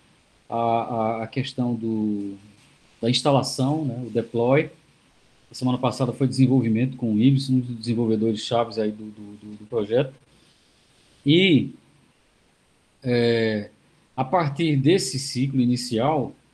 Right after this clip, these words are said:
os alunos vão propor pequenos planos de trabalho, e essa disciplina é uma das nossas estratégias para dar sustentabilidade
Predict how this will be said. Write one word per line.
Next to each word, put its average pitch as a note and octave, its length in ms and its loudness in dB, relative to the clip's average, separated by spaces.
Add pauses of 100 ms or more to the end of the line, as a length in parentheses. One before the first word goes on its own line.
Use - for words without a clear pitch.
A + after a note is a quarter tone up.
(140)
os A2+ 180 -6
alunos C3 380 2
vão C3+ 260 2
propor C3+ 460 2
pequenos A3+ 300 -2
planos D#3 260 0
de C#3+ 60 -2
trabalho, D3+ 600 2
e F3 80 0
essa E3+ 160 -2
disciplina D#3 680 -4
é C#3 120 2
uma F3 240 -2
das D3+ 180 2
nossas C#3+ 300 2
estratégias B2 840 -2
para C3+ 260 -4
dar C3 160 0
sustentabilidade D3 1000 -2